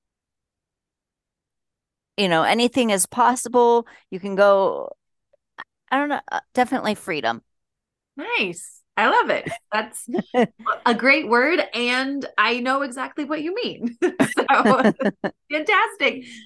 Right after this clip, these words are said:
Speaker 2: Well, thank you so much for taking the time to chat with me. If
Speaker 1: Thank
Speaker 2: people
Speaker 1: you.
Speaker 2: want to find your book or learn more about the things that you offer, how could they go about doing that?
Speaker 1: Yes.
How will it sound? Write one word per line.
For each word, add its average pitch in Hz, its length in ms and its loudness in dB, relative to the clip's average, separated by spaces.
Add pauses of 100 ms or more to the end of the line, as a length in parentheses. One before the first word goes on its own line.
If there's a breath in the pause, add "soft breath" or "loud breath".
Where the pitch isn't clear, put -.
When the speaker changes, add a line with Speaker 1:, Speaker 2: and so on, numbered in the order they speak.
(200 loud breath)
Speaker 2:
Well, 285 180 0
thank 339 260 -2
you 359 200 -2 (100)
so 294 260 0
much 269 280 -6
for 247 120 -8
taking 226 340 -8
the 220 100 -4
time 202 400 -4
to 214 100 -10
chat 208 420 -2
with 240 200 -8
me. 220 340 -6
If 254 280 0 (100)
Speaker 1:
Thank 277 220 0
Speaker 2:
people 311 260 0
Speaker 1:
you. 285 60 0
Speaker 2:
want 214 220 -2 (120)
to 220 260 -4
find 185 340 -4
your 175 140 -10
book 339 400 -4
or 190 160 -8
learn 180 320 -10
more 175 260 -8
about 165 320 -10
the 165 100 -12
things 202 400 -12
that 156 180 -10
you 156 260 -18
offer, 240 500 -6 (200 soft breath)
how 240 160 2
could 247 160 -4
they 240 100 -2
go 247 160 -4
about 262 300 -4
doing 262 320 -6
that? 101 280 -8 (580)
Speaker 1:
Yes. 277 420 0